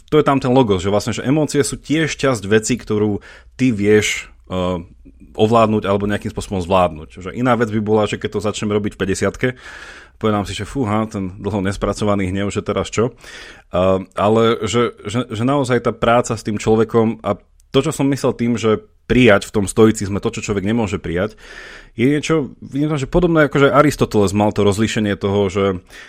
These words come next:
že je druh šťastia, a teda v modernom slangu sa to volá, že morálne šťastie, že, že v niečom, že,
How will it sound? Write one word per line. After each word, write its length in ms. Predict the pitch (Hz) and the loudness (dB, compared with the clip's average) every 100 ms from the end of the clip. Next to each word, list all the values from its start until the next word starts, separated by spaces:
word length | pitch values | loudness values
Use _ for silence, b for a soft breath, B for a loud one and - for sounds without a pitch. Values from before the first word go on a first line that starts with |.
| B _ | B _
že 200 | 87 104 107 | -4 0 0
je 40 | |
druh 480 | 95 92 101 127 170 | 0 -12 -2 2 2
šťastia, 720 | - - 98 - 135 147 160 | 0 0 0 2 2 2 2
a 260 | - - - | -4 -14 -8
teda 320 | 107 98 92 | -4 -2 -2
v 80 | 90 92 90 90 - | -4 -12 -12 -12 -12
modernom 640 | 92 95 98 104 98 95 90 | -6 -2 2 2 0 -2 -2
slangu 320 | 104 104 95 | -2 -2 -4
sa 80 | 101 | -6
to 80 | |
volá, 240 | 95 98 92 | -2 0 2
že 80 | 95 | 2
morálne 480 | 101 110 101 90 | 4 4 4 0
šťastie, 480 | - 87 85 - 82 80 - | -4 -6 -8 -10 -12 -12 -16
že, 240 | 87 87 90 B B B B | -8 -6 -6 B B B B
že 100 | - 90 | -10 -4
v 40 | |
niečom, 280 | 110 120 110 | -2 -2 -2
že, 160 | 113 | -2